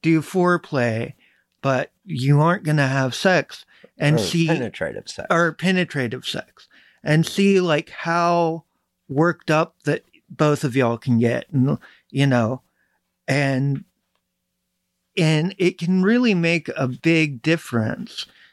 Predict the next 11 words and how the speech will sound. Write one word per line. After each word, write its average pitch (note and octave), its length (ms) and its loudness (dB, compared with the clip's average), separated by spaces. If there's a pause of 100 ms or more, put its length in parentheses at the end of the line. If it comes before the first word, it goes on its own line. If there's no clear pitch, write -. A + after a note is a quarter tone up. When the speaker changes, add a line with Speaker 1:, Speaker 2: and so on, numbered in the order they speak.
(140)
Speaker 1:
and D3 200 2
it - 140 -6
can D#3 140 -2
help E3+ 380 0 (340)
your C#3 240 0
partner E3+ 560 0
learn C3 480 2 (380)
how F3 400 0
to, D3 480 0 (440)
you D#3 140 4
know, C3 340 2